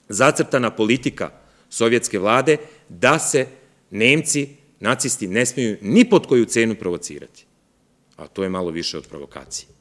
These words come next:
Složit ćemo se. Sve u svemu, dva dana kasnije Golubić je uhapšen.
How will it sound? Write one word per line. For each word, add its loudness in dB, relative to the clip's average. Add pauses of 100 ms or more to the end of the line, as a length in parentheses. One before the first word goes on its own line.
(340)
Složit -14
ćemo -18
se. -20 (1000)
Sve 6
u 10
svemu, 4
dva 6
dana 4
kasnije -4
Golubić 2
je 2
uhapšen. -6